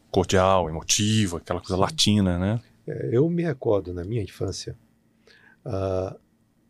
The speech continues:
Speaker 2: a semana que precedeu a morte de Getúlio Vargas,
Speaker 1: Uhum.
Speaker 2: na minha cidade, no interior de Pernambuco. Getúlio Vargas era execrado, corrupto, pa-, suicidou-se no dia vinte e quatro de agosto de mil novecentos e cinquenta e quatro.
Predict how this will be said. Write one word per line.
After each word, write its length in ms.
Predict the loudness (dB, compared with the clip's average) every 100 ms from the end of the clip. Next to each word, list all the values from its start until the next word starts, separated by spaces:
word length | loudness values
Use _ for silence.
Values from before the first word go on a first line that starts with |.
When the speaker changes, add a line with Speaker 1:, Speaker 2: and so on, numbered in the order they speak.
| _ -2
Speaker 2:
a 220 | -2 -2 -6
semana 580 | -4 2 4 4 4 2
que 120 | -2
precedeu 580 | -4 -4 -4 -2 0 -2
a 60 | -2
morte 340 | -2 -2 -4
de 60 | -6
Getúlio 340 | -6 -6 -16
Vargas, 500 | -16 -20 -20 -20 -6
Speaker 1:
Uhum. 200 | -2 -2 -2
Speaker 2:
na 80 |
minha 160 | -2 -2
cidade, 380 | -2 -4 -4 -6
no 60 |
interior 260 | -12 -12 -12
de 60 | -14
Pernambuco. 500 | -14 -12 -14 -16 _ _ _ _ _ _ _ _ _ -10
Getúlio 320 | -4 -4 0
Vargas 200 | 0 0
era 80 | 0
execrado, 600 | -2 -6 -8 -8 -8 -12 -20 _ _ _ _ _ _ _ _ _ _
corrupto, 760 | -4 -4 -2 0 0 -2 -6 -6
pa-, 200 | -6 -14 -16 _ _ _ -20 _
suicidou-se 720 | -14 -4 -4 -2 -2 -2 -2
no 40 | -4
dia 140 | -4
vinte 220 | -4 -6
e 40 | -6
quatro 280 | -4 -4 -4
de 80 |
agosto 320 | -6 -6 -8 -8
de 60 | -8
mil 80 |
novecentos 320 | -8 -8 -8 -8
e 60 |
cinquenta 200 | -10 -12
e 40 | -12
quatro. 420 | -12 -14 -18